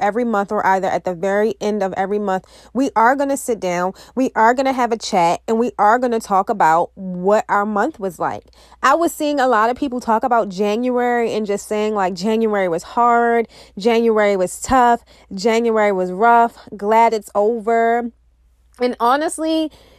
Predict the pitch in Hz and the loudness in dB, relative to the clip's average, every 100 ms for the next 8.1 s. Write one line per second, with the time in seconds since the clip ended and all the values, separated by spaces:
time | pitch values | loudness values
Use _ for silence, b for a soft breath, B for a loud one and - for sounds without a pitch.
0 | b 214 240 494 622 494 381 330 233 226 | b -4 -2 0 2 4 4 2 2 4
1 | 240 226 214 208 - - _ _ _ - | 4 4 0 -2 -8 -20 _ _ _ -12
2 | - 233 220 185 185 165 139 113 170 B | -4 -2 0 0 0 0 -4 -10 -14 B
3 | - 185 185 233 240 247 - 233 233 277 | -2 0 2 0 0 0 -2 2 2 2
4 | 247 214 202 185 180 - 226 254 220 196 | -2 0 -2 -2 -4 -2 0 0 0 0
5 | 208 202 160 180 156 - - 156 160 156 | 2 2 -2 -4 -8 -10 -10 -10 -8 -10
6 | B B B 214 - 247 330 277 226 220 | B B B -4 2 2 2 0 -2 0
7 | 233 220 - 214 190 185 214 196 - 190 | 0 -2 -4 -4 -4 -2 0 0 0 -4
8 | 170 | -6